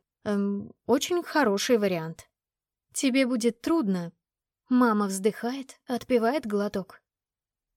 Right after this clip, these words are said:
"Встретить кого-то лучше". "Почему?" "Ты такая..." "Никакая?" Неуверенно заканчиваю за неё. "Ни рыба, ни мясо? Серая мышка?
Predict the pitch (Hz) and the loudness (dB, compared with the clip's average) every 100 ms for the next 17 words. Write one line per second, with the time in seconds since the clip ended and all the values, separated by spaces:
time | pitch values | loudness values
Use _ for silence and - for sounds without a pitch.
0 | _ - - 269 302 202 185 - 202 202 | _ -10 -6 -4 -2 -4 -6 -2 0 0
1 | 202 240 226 180 - 180 _ _ _ _ | 2 2 2 -2 -8 -12 _ _ _ _
2 | _ _ _ _ _ 262 254 277 302 269 | _ _ _ _ _ -2 0 0 0 0
3 | 185 _ _ _ _ _ _ _ _ _ | -2 _ _ _ _ _ _ _ _ _
4 | _ 320 302 294 277 302 285 254 196 196 | _ -2 0 0 -2 -2 -2 0 -2 -6
5 | _ _ _ _ _ _ - 254 247 254 | _ _ _ _ _ _ 0 2 2 2
6 | 247 311 320 262 202 _ _ _ 240 233 | -2 0 0 0 -4 _ _ _ 4 4
7 | 214 208 233 220 202 202 214 208 226 220 | 4 4 2 2 -2 -2 -2 -2 -4 -4
8 | 196 196 202 226 240 226 185 - _ _ | -4 -4 0 2 2 0 -4 -10 _ _
9 | _ _ _ _ 247 240 247 269 247 247 | _ _ _ _ 6 8 8 6 4 4
10 | 254 320 359 - 190 - _ _ - 285 | 4 2 0 -2 -4 -10 _ _ -2 2
11 | 240 233 240 277 311 - 214 | 6 6 6 4 0 -4 -8